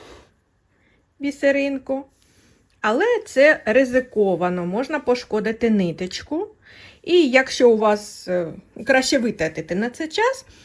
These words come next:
і зробити так, як потрібно, щоб у вас взагалі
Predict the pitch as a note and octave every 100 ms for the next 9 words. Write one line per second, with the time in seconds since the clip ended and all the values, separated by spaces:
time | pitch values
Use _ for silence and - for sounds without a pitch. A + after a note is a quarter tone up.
0 | - - D4 C4 A#3+ A3+ A#3+ G#3+ A#3 A3
1 | G#3+ A3 - G#4+ F#4+ D4 A#3+ A#3+ A3 A3
2 | G#3+ G3+ F#3+ C4+ B3 G#3+ G3 C4 G#4+